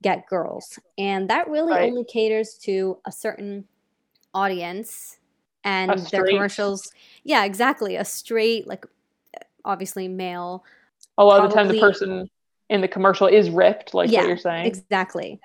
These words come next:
Speaker 1: It's just crazy. So I guess that's a topic we can explore another time. Any males out there, if you're listening and you're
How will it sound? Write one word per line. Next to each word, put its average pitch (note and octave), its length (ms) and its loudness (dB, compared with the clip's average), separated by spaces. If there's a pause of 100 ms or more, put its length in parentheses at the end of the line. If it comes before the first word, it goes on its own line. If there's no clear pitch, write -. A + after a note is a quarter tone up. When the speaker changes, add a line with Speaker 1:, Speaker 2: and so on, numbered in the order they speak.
(500)
Speaker 1:
It's G#3+ 100 -10
just - 180 -12
crazy. A#3 320 -6
So G3 200 -6
I G3 80 -2
guess A3 160 -4
that's G#3 340 -8
a G#3 40 -12
topic G3 520 -8 (280)
we G3 220 -4
can G3 200 -8
explore - 400 -8
another F#3 280 -6
time. F#3+ 400 -8
Any G#3+ 200 -4
males G#3+ 320 -4
out G#3+ 160 -6
there, G#3 240 -4
if G#3 120 -12
you're G3 120 -8
listening G3 560 -8
and F#3+ 100 -8
you're F3+ 420 -8